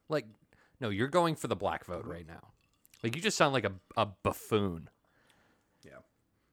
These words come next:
Speaker 2: Fuck Hillary Clinton. You know, like
Speaker 1: Or Donald Trump, like, saying he's all about gays and then doing everything
Speaker 2: Yeah, like,
Speaker 1: anti-gay.
Speaker 2: he's a hot, yeah, yeah. Hot takes, whatever. Fuck Hillary Clinton.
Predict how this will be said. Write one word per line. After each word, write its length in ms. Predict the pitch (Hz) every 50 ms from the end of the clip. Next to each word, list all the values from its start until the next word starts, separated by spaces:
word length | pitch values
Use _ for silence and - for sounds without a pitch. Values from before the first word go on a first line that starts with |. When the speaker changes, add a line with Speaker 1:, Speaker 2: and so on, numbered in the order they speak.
| _ _ _ -
Speaker 2:
Fuck 180 | 107 101 - -
Hillary 160 | - 76 - _
Clinton. 240 | - - - 92 92 _ _ _ _ _ _ _ _ _ _ _ _ _ _ _ _ _ _
You 100 | - 131 139
know, 200 | 143 147 143 143 131 110
like 220 | 117 110 107 107 - _ _ _ _ _ _ _ _ _ _ _ _ _ _ _ _ _ - - -
Speaker 1:
Or 80 | 135 135
Donald 320 | 123 147 143 139 135 117
Trump, 320 | - - 117 104 98 95 _ _ _ _ -
like, 220 | 104 90 85 - - _ _ _ _ -
saying 320 | - - - 98 95 90
he's 120 | 95 95 92
all 120 | 87 85 85
about 200 | 87 85 85 -
gays 360 | 98 92 92 82 87 90 98
and 100 | 95 90
then 80 | 87 87
doing 200 | 90 90 85 85
everything 260 | 92 90 87 196 190
Speaker 2:
Yeah, 60 | 127
like, 180 | 101 92 90 90
Speaker 1:
anti-gay. 280 | 87 82 82 - - -
Speaker 2:
he's 120 | 185 190
a 60 | 196
hot, 160 | - 302 - -
yeah, 120 | 110 98 92
yeah. 160 | 104 95 82 - - _ _ _ _ _ _ _ _ _ _ _ _ _ _ _ _ _ _ _ _ - - _ _ _ _ _ _ _ - - -
Hot 180 | 208 233 220
takes, 260 | - 180 165 156 -
whatever. 340 | 165 160 151 120 107 107 104
Fuck 260 | - - 180 202 -
Hillary 220 | - 240 226 208 202
Clinton. 400 | - 165 139 113 120 123 127